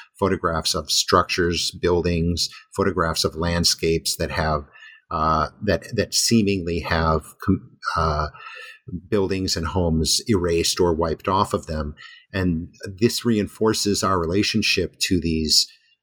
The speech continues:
to these places, not as communities of people that were attacked, but rather as landscapes that were attacked. And so,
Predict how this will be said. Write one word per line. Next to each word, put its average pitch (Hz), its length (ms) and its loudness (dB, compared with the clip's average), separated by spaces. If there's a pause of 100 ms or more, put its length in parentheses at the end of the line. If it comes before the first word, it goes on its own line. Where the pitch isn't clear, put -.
(100)
to 127 180 2
these 101 240 0
places, 98 840 0
not 101 460 0
as 98 220 0
communities 98 640 0
of 82 120 -8
people 107 420 2
that 92 140 -2
were 90 120 0
attacked, 78 560 -2
but 87 280 0
rather 90 360 0
as 87 340 -2
landscapes 90 640 0
that - 120 -6
were 80 120 -2
attacked. 71 500 -6 (500)
And 95 220 0
so, 87 600 0